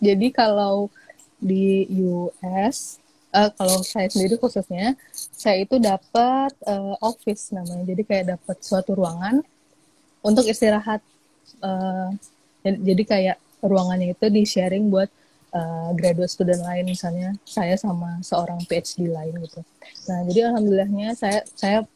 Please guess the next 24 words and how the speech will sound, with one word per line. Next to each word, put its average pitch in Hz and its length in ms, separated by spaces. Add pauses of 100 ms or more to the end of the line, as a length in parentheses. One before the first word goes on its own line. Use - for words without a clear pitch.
dari 190 240
pas 208 160
dari 190 240
masuk 185 320
saya 214 160
udah 196 160
bilang, 180 380 (340)
"Saya 196 240
butuh 196 240 (160)
waktu - 160
buat 185 240
beribadah," 185 840
gitu. 175 360 (460)
"Siang 180 640 (140)
dua 175 180
kali," 170 460
nah 160 240
gitu. 156 200 (440)
Nah, 175 240
jadi 220 240
mereka 220 240
tuh 277 100
sangat, 208 320 (300)
sangat 190 340